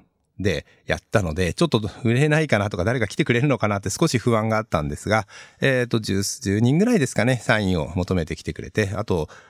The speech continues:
著者ですね、私、辻さん、高則さん、福島さんって、まあ、珍しい組み合わせで書いた本なので、あ、新しいデータ分析の教科書の本ですね。の第二版の方ですかね。なので、えーと、そんなので、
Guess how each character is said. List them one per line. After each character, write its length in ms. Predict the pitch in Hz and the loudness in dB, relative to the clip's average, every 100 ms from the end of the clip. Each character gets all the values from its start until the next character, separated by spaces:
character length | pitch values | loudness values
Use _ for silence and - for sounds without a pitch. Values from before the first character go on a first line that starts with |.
| _ - | _ -4
著 80 | |
者 140 | 147 104 | 0 0
で 100 | 65 | -2
す 100 | - | 0
ね、 140 | 113 | 0
私、 540 | 101 92 95 - 95 90 | 0 -2 -2 -2 -2 -2
辻 340 | 92 85 90 | -4 -2 -2
さ 180 | - 90 | -2 -2
ん、 120 | 87 | -2
高 280 | - 85 90 | -4 -4 -2
則 220 | 92 87 | 0 -2
さ 160 | - 82 | -2 -6
ん、 40 | |
福 140 | - | -4
島 220 | 101 87 78 | -2 -2 -2
さ 140 | 67 | -6
ん 40 | |
っ 20 | 71 | -6
て、 80 | 78 | -4
ま 100 | 76 | -2
あ、 60 | |
珍 480 | 71 76 90 95 110 | -2 -4 -4 -2 -2
し 300 | - 131 110 | -2 -2 -2
い 40 | |
組 200 | - 82 | 0 0
み 40 | 85 | 0
合 40 | |
わ 40 | 80 | -2
せ 140 | 82 | -4
で 100 | 82 | -4
書 80 | - | -4
い 60 | 78 | -6
た 80 | |
本 240 | - 85 67 | -4 -6 -6
な 80 | 60 | -8
の 100 | 60 | -6
で、 240 | 76 - _ _ | -6 -6 _ _
あ、 140 | 90 - | -8 -8
新 240 | - - 143 | -8 -4 -2
し 200 | - 104 | -2 -2
い 60 | 73 | -2
デ 100 | 87 | -4
ー 40 | |
タ 100 | 92 | -4
分 100 | 92 | -4
析 140 | - | -6
の 60 | 60 | -8
教 140 | - | -12
科 80 | - | -12
書 100 | - | -12
の 60 | 101 | -12
本 100 | 58 | -16
で 60 | |
す 80 | - | -12
ね。 100 | 67 _ - - - _ - | -14 _ -20 -20 -20 _ -12
の 360 | - 85 98 101 | -6 -2 -2 -2
第 200 | 101 67 | -2 -2
二 100 | - | -4
版 180 | 67 - | -6 -12
の 60 | |
方 60 | - | -16
で 40 | |
す 80 | - | -8
か 60 | 98 | -6
ね。 120 | - _ _ - - | -6 _ _ -20 -6
な 100 | 78 | -6
の 80 | 65 | -2
で、 240 | 101 107 - _ _ _ | -2 -2 -6 _ _ _
え 140 | 110 95 | -2 -2
ー 40 | |
と、 280 | - 80 80 | -2 -2 -2
そ 200 | - 98 | -2 -2
ん 120 | 95 | 0
な 100 | 104 | 0
の 100 | 92 | 0
で、 260 | 82 110 | 0 -2